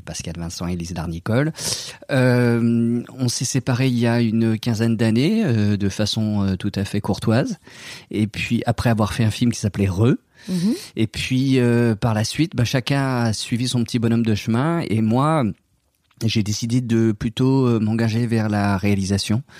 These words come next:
Speaker 2: Mhm.
Speaker 1: Et j'ai fait, euh, six, euh, six ou sept films. Euh, et, euh, aujourd'hui, ben, je me vois plus comme un réalisateur que comme acteur. Mais bon, ça m'empêche pas par ailleurs de jouer de temps en temps. Voilà. Sinon, qu'est-ce que je pourrais te dire d'autre ? Euh,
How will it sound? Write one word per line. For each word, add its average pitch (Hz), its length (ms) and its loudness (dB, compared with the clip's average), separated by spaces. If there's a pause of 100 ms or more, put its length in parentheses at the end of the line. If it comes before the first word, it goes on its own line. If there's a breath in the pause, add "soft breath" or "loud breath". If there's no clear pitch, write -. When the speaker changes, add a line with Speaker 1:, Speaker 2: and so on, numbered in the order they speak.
(120 loud breath)
Speaker 2:
Mhm. 202 260 -2
Speaker 1:
Et 104 80 2
j'ai 101 140 2
fait, 113 400 2
euh, 95 120 2
six, - 520 -6
euh, 98 200 0
six - 340 -6
ou - 40 -6
sept - 220 -6
films. 107 380 -2
Euh, 98 220 0 (440 loud breath)
et, 98 420 2
euh, 95 260 2
aujourd'hui, 101 580 2
ben, 107 420 2 (280 loud breath)
je - 140 -10
me 101 80 0
vois 104 180 2
plus - 200 0
comme 110 180 2
un 104 60 2
réalisateur 107 580 0
que - 100 -2
comme 98 240 0
acteur. 139 440 2
Mais 113 240 4
bon, 110 240 -2
ça - 140 -4
m'empêche 101 300 0
pas 120 120 0
par 92 180 0
ailleurs 90 260 2
de 92 200 0
jouer 90 240 0
de 95 80 2
temps 85 220 -2
en 73 100 -2
temps. - 160 -10 (1160 loud breath)
Voilà. 104 500 2
Sinon, 113 420 0
qu'est-ce - 200 -2
que 123 80 2
je - 60 -6
pourrais 110 180 2
te 107 120 -2
dire 98 220 2
d'autre ? 107 400 2
Euh, 101 120 4